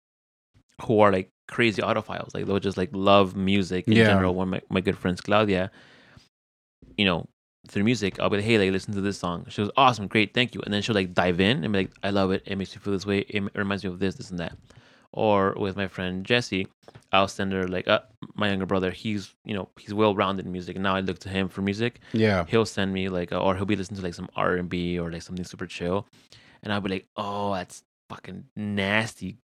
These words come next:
Speaker 1: good," you know, just, like, delicious.
Speaker 2: Yeah.
Speaker 1: And then I'll send it to somebody else. And they're like, "Oh my God, this is what I needed.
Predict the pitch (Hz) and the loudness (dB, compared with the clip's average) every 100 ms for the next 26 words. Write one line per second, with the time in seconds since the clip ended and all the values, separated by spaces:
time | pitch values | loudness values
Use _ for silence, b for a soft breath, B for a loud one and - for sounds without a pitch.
0 | - 117 113 95 98 95 95 90 - 92 | 4 8 8 6 0 -6 -6 -6 -2 2
1 | 110 - 95 - 110 110 98 85 - 98 | 4 2 -2 -2 4 6 6 4 -2 -6
2 | 92 87 - 90 85 95 92 139 143 - | -4 -6 -8 -12 -8 -8 -4 0 0 -2
3 | - 95 92 104 107 95 95 90 - 101 | -6 -8 -4 0 0 0 -4 -4 -4 -6
4 | 95 95 90 95 90 | -6 -4 -2 0 0